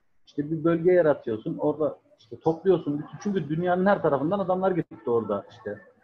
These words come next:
Cihatçılar savaştı. Birçoğu öldü, ölmedi. Ama şöyle bir şey var. Şimdi o, aynı ifşa'da söylediğin gibi bu adamlar rahat durmuyor. ifşa'da de işte balı yiyor. Orada yakalayabildiğini yakaladın ama yakalayamadın. Oradan gidiyor başka yere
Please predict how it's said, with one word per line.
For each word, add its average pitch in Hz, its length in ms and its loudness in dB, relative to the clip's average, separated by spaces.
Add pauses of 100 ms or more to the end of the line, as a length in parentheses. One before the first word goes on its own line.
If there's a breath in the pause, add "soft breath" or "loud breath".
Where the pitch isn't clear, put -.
Cihatçılar 139 520 0
savaştı. 123 760 -2
Birçoğu 165 500 0
öldü, 135 340 2
ölmedi. 143 680 2
Ama 240 300 0
şöyle 196 260 2
bir 175 80 -10
şey 180 200 -4
var. 101 120 -6 (320)
Şimdi 165 160 -4
o, 165 300 -4
aynı 202 240 0
ifşa'da 185 600 -2
söylediğin 180 540 0
gibi 113 240 -4
bu 170 140 4
adamlar 180 380 2
rahat 170 340 2
durmuyor. 123 260 -2
ifşa'da - 380 -6
de 110 100 -2
işte 107 220 -12 (240)
balı 175 260 2
yiyor. 247 440 4 (600)
Orada 190 260 4
yakalayabildiğini 208 680 4
yakaladın 208 380 2
ama 190 180 0
yakalayamadın. 190 540 2
Oradan 175 320 0
gidiyor 208 240 4
başka 165 260 4
yere 160 260 4